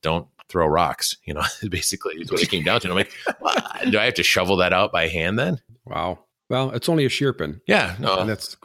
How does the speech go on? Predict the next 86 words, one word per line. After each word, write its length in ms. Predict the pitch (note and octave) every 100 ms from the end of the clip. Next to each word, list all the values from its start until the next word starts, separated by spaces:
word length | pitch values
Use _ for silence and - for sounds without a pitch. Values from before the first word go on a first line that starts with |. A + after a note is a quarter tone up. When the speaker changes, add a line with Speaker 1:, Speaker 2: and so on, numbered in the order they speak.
| -
Speaker 2:
that's 200 | B2+ B2
a 20 |
good 180 | A2 G2
thing. 80 | -
Speaker 1:
I 40 | D3+
get 100 | D#3
to 40 |
talk 200 | C3 C3+
to 80 | C3+
the 60 | G#2+
guy 100 | A2
at 80 |
the 80 | F#2+
hardware 320 | F2+ G2 F#2+
store 180 | - F#2+
every 160 | E2 D#2+
time 220 | E2+ D#2+
I 80 | D#2+
go 240 | D#2+ D#2+
in, 180 | E2+ D#2+
and 80 | D#2+
he's 160 | D#2+
like, 120 | E2 D#2
"Shear 180 | - C3
pin 180 | D#3+ D#3+
again?" 220 | D#3+ E3
I'm 80 | A#2+
like, 140 | G#2
"Yep." 160 | A2 C#3
And 60 | F#2+
he 60 |
grabs 280 | F2 F#2 E2
the 80 | F2
ones 200 | F2+ F2+
that 60 | F#2+
I 60 | F#2
need 180 | F#2
and 80 | G2+
hands 240 | F#2 F#2 F#2+
them 120 | G#2
to 80 | A#2
me, 40 | B2+
and 140 | B2
we 100 | F2+
talk 240 | E2+ F2+ F#2
a 40 |
little 200 | F2+ F#2
bit, 220 | F#2+ G#2 G2
and 180 | F#2+ F#2 - - - -
I 40 |
grab 200 | E2+ F#2
a 40 | F2 -
Speaker 2:
Buy 140 | - A#2
a 40 |
Speaker 1:
donut. 120 | G2+
Speaker 2:
case 240 | B2+ C3 -
of 100 | G2
'em. 120 | G2+ - C3+
Speaker 1:
<laughs> 160 | -
Yeah, 140 | G2 E2
exactly. 460 | D2 D#2+ F2 E2 - - -
I 60 | -
grab 160 | A2 A2
a 40 | G#2
donut 360 | G2+ G#2 G2+
on 60 | G#2
the 80 | G2+
way 180 | G2 F#2+
out, 200 | G2 A2+
and 80 | A#2
it's 140 | A2+
a 20 |
nice 220 | A2+ A2 A#2
way 140 | A2+
to 200 | A2+ G#2+
talk 260 | G#2 G2+ G#2
to 60 | G2+
the 80 |
guys 280 | F#2+ G2 G2+
in 60 | G#2
the 60 | G2
small 220 | G#2 F#2
town, 300 | G2+ G#2+ D#2+
so. 220 | - C#2+ _ _ _ _ - -
Speaker 2:
Now, 120 | E3
I, 100 | C#3